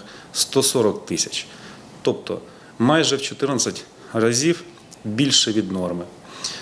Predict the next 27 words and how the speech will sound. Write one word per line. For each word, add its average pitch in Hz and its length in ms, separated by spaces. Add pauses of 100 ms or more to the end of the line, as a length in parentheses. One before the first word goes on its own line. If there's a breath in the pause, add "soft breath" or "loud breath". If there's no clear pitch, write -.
(180 loud breath)
Також, - 540
і 110 100
я 107 160
звертаю 123 460
увагу 101 280
запоріжців 98 800 (180)
на 104 140
те, 123 300 (460 loud breath)
що - 180
я 107 100
зараз 101 300
скажу, 92 320 (200)
ми 143 180
зафіксували 135 800 (440)
перевищення 127 800
в - 40
шість - 300
з - 40
половиною 120 600
разів 104 400 (760 loud breath)
кількості 143 640 (560)
коліфагів. 113 720 (1040 loud breath)
Цей 170 220
показник 151 640
свідчить 131 580
про 135 140
те 180 280